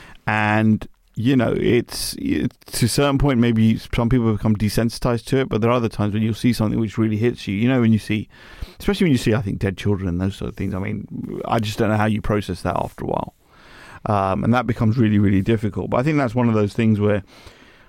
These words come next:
I think from an Islamic perspective, you know, I think we, we, we were talking off air, you know, if you talk about, you know, the rights and wrongs of this scenario, you know, I don't think anyone has any moral ground left, you know, in terms of,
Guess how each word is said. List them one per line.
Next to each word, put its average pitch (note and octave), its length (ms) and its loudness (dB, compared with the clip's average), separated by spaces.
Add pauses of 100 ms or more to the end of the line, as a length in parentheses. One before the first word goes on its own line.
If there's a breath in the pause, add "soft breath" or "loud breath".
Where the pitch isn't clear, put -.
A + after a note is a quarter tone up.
I - 60 -2
think C3 160 2
from A#2+ 160 2
an A2 80 4
Islamic A2 440 0
perspective, G2+ 840 -4 (320)
you G#2+ 160 2
know, G2+ 260 0
I G2+ 100 0
think A2+ 260 0 (360 soft breath)
we, A#2 300 2
we, G#2+ 300 2
we G#2+ 180 2
were A2 140 4
talking A2 320 2
off G2+ 200 0
air, G#2 220 4
you A2+ 160 0
know, G2 200 -2 (340 loud breath)
if G#2+ 140 -4
you A2+ 120 4
talk C3 280 2
about, G#2+ 360 2 (120)
you G#2+ 140 0
know, G#2 200 -2
the G2+ 100 0
rights G#2+ 320 4
and G#2+ 180 4
wrongs A2+ 260 4
of G2+ 120 2
this G2 140 0
scenario, A2 680 0 (360 loud breath)
you A2+ 140 2
know, G#2 320 0 (320)
I A#2 100 0
don't B2 140 0
think A2 120 4
anyone G#2 280 2
has G2+ 200 0
any A#2 160 0
moral - 300 0
ground G2 320 -4
left, - 400 -8
you G#2+ 160 0
know, G2 80 0
in G#2 100 0
terms G#2 300 0
of, G2 160 -2